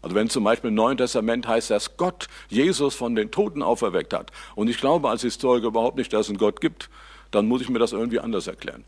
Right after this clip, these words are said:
Das ist aber nicht eine Frage der Indizien, sondern meiner weltanschaulichen Voraussetzung.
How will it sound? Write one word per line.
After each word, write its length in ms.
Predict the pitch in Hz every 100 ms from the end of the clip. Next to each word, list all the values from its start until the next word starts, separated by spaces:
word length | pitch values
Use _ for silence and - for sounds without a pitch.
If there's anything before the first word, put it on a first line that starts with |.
| -
Das 140 | - 110
ist 140 | 143
aber 140 | 143 143
nicht 140 | -
eine 80 | 127
Frage 360 | 107 107 123
der 100 | 107
Indizien, 540 | 104 104 120 190 - 120
sondern 320 | 123 123 120
meiner 360 | 127 160 139 120
weltanschaulichen 720 | 139 - 123 - 117 104 107
Voraussetzung. 600 | 98 117 - 78 -